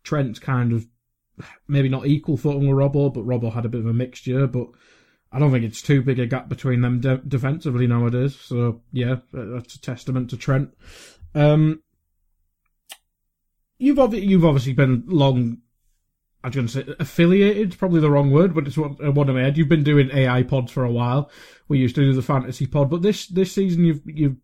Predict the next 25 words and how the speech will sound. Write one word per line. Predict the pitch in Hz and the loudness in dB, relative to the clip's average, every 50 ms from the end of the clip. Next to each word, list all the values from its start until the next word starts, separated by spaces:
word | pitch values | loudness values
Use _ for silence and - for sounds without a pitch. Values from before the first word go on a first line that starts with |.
| _ | _
teamed | - - 165 156 151 143 | -4 -2 -2 0 0 -2
up | 151 147 - - | -2 -4 -4 -2
with | 151 139 131 123 | -4 -4 -2 -2
Jim. | - 170 175 175 165 | 0 0 0 0 0
I, | 156 | -4
is | 165 127 127 - 175 170 151 | -8 -10 -10 -6 -4 -4 -2
that | 190 208 - 185 | -2 -4 -6 -4
your | 190 190 185 175 151 - _ - | -2 0 0 -2 -2 -6 _ -10
podcast | - 208 180 - - 202 196 185 - - | -8 -8 -8 -8 -8 -8 -8 -8 -8 -8
of | 196 180 175 | -8 -4 -2
the | 180 180 | -2 -2
year? | 185 190 185 | 0 0 0
I | 185 | 0
know | 170 147 | 0 0
you | 143 135 | -2 -2
did | 135 135 131 127 | -2 -4 -4 -2
the | 135 131 123 117 117 - - | 0 0 0 -2 -4 -8 -8
old | 131 127 131 135 127 | -6 -4 -4 -4 -4
school | - - - 139 135 131 131 | -6 -6 -2 0 0 0 0
at | 131 | -2
the | - 123 120 | -2 -4 -4
end | 127 131 131 | -4 -4 -2
of | 127 | -2
the | 127 127 | -2 -4
season | - - 139 131 131 127 131 131 131 | -2 -2 -2 0 0 0 0 -2 -2